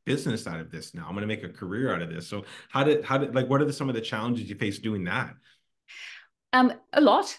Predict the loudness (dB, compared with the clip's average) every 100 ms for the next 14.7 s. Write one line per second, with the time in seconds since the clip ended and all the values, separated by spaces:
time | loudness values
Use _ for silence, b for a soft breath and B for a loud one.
0 | -2 0 4 4 6 4 4 2 2 4
1 | 4 4 4 4 4 2 -2 -2 -4 -2
2 | -4 -4 -4 0 2 2 0 -2 -2 -4
3 | -2 -4 -4 -4 -2 0 0 -2 -2 -2
4 | 0 -2 -4 -4 -4 -4 -4 -6 -6 -2
5 | 0 2 -2 -6 -6 -4 -4 -6 -4 -4
6 | -4 -4 -2 -4 -4 -2 0 0 -2 -4
7 | -4 -6 -10 B B B 0 4 4 4
8 | 4 4 2 -2 0 0 2 0 0 0
9 | -2 0 0 -2 2 4 6 4 2 -4
10 | -4 -6 -6 -8 -10 -8 4 6 6 4
11 | 0 0 -2 -2 -2 -2 -4 -4 -6 -4
12 | 0 0 0 0 2 0 0 0 0 -2
13 | -4 -2 2 2 2 0 0 2 4 6
14 | 4 4 0 0 0 0